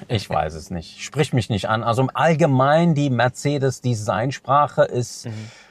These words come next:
Speaker 1: es ist okay. Also vor allen Dingen, was mir am meisten gefällt, würde ich sagen, C L A Shooting Brake.
Speaker 2: Mhm.
Speaker 1: Sieht schon mal nice aus mit den
Speaker 2: Ja.
Speaker 1: richtigen Felgen, mit der richtigen Farbe. Gefällt mir.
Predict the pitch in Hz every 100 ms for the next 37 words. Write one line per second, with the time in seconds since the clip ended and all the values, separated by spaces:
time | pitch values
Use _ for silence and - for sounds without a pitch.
0 | - - - 139 - 151 165 - - -
1 | - 139 - - 165 - 127 139 - 131
2 | 139 175 165 165 160 135 - 151 139 117
3 | 123 143 156 151 - 143 143 131 127 127
4 | - 123 127 127 120 139 127 113 123 -
5 | - 143 165 151 160 185 254 - 120 110
6 | 131 165 113 107 107 139 139 147 117 117
7 | 110 120 - 101 95 113 127 123 104 101
8 | 101 110 95 87 117 123 135 135 107 113
9 | 123 - 131 127 131